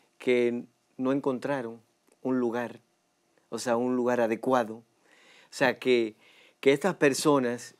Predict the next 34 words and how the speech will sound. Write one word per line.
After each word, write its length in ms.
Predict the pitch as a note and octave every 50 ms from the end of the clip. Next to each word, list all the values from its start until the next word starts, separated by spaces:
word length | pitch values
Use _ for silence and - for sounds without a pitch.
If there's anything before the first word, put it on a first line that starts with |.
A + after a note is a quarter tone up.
| _ _ -
eh, 480 | - B2+ A#2+ A#2+ A#2+ A#2 A2+ A2 G#2+ - _ _ _ _ _ _ _
verdaderamente, 680 | - B2+ B2+ C3 C#3 D3+ D#3+ D#3 E3+ F3 D#3+ D#3+ E3+ D#3
padre, 380 | - - E3 D#3+ D#3 D3+ C#3
de-, 180 | B2+ C#3 C#3 C#3
debieran 460 | - C3+ C3 B2+ C#3 D3 D#3+ D#3+ D3
de 360 | D3+ D3+ C#3+ C3+ B2 A#2 A2+ _ -
constituirse. 1080 | - C#3+ C#3 C3 - - - C3+ A#2+ - C3+ C3 C#3+ D3+ D3 C3 - - B2 A#2 A#2+ _ _ _ _ _ _ _ _ _ _ _ -
Me 60 | B2 A#2+
imagino 340 | B2+ B2 D3 E3+ G3 F#3
que 140 | - E3+ D#3+
lo, 160 | D3+ C#3+ C3+
lo, 220 | C3+ C3+ C3 B2+ C#3+
los 280 | C3+ B2 A#2 - - -
hay, 380 | - D#3+ C#3+ B2 A#2 A2+ A#2 - _ _ _ _ _ _ _ _ _ _ _ _ _ _ _ _ _
pe-, 140 | - C#3+ -
que, 140 | - D3+ D3
que 100 | - D3+ C#3+
sea 160 | - E3 D#3+
como 180 | F3 F3+ F3+ F3
un 60 | E3+
lugar 260 | E3 D#3+ D#3 D#3+ D#3+ D#3
de 120 | D3 C3+
tránsito, 580 | A2+ - D3+ D#3 D3+ C#3 - C3 A#2+ A2 B2+ B2+
¿verdad? 200 | C3+ B2 A#2 A#2
Que 80 | - B2+
lo 100 | B2 A#2
traten 400 | - C3+ D3+ E3+ E3+ E3+ F3 E3
humanamente 840 | D3+ C#3+ D3 D3+ D#3 D3+ C#3 C3 B2 A#2 A2+ G#2 - A#2+ A#2+ B2 -
y 140 | - C3 A2
que 160 | - - C3
si 160 | A2 A#2 A#2 A2
tienen 260 | C3 C#3+ D#3+ D#3+ C#3+
que 100 | D3 D3
volver, 460 | C3+ C3+ C3 A#2+ B2+ B2+ A#2 A#2